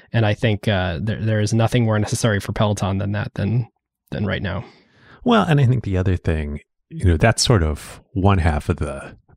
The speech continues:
Speaker 2: magic of, of Barry McCarthy, to the extent, uh, he has magic, which I believe he does. Um, you know, I think the, the other half is what he learns from this Netflix experience,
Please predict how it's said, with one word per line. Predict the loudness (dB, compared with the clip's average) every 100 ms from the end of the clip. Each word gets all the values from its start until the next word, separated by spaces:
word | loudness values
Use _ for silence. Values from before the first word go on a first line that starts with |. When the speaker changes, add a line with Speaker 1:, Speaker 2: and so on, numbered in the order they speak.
| _ _
Speaker 2:
magic | 0 0 0 -2 -4
of, | -6 -6 -2
of | 2 2 -2 -6
Barry | 2 4 6
McCarthy, | 4 4 2 2 -2
to | 2
the | 2
extent, | 2 0 -2 -2 -18 -20 -8
uh, | -8 -6
he | 0 2
has | 2 2
magic, | 2 0 0
which | 0
I | -2
believe | -2 -2 -2
he | -2
does. | 0 2 -2 -8 -14 -20 _
Um, | 0 2 0 -4 _ _ _ _ 2
you |
know, | 2 4
I | 2
think | 2 0
the, | -2 -2
the | -2 2
other | 2 2
half | -2 -2 -6 -8 -10 -2
is | 2 2 0 -6 _ -10
what | -2 0 -2
he | -6 -2
learns | -2 0 2 2 0 -2
from | -2 -2 -2
this | -2
Netflix | -2 -2 0 -2 -4
experience, | -10 -8 -4 -2 -2